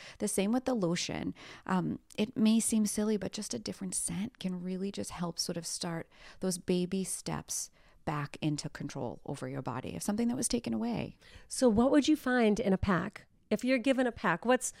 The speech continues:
Speaker 2: what's the common things that you would find in a pack?
Speaker 1: So there's about a dozen items in every pack. Um, obviously, we started with the toothbrush and toothpaste, um, expanded s-, for mouthwash.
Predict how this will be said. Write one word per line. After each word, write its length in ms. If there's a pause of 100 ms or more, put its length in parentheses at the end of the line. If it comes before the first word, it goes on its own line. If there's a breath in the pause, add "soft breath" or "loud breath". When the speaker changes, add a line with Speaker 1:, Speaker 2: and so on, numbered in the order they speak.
(340 loud breath)
Speaker 2:
what's 240
the 420
common 400
things 300
that 140
you 120
would 120
find 420 (100)
in 120
a 100
pack? 460 (180 soft breath)
Speaker 1:
So 80
there's 160
about 320
a 160
dozen 380
items 560
in 220
every 240
pack. 560
Um, 440
obviously, 360
we 80
started 320
with 140
the 60
toothbrush 400
and 140
toothpaste, 600 (340 loud breath)
um, 400
expanded 520
s-, 140
for 160
mouthwash. 720